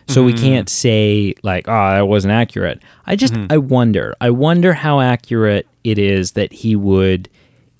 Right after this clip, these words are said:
Speaker 1: instantly be over it. 'Cause like I said, I've hallucinated, which is essentially what he's doing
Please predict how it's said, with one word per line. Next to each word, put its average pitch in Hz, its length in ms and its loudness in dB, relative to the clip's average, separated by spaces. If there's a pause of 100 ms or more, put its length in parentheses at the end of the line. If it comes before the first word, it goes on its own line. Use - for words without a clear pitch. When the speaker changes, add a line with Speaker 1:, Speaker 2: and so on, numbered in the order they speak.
Speaker 1:
instantly 120 600 -2
be 95 200 -4
over 101 280 -2
it. - 100 -14
'Cause 127 140 -6
like 147 160 -2
I 151 40 0
said, 147 360 -2
I've 131 220 -6
hallucinated, 170 920 -2 (360)
which 127 200 0
is 123 160 0
essentially 135 720 0
what 113 240 2
he's 104 240 -4
doing 139 560 -2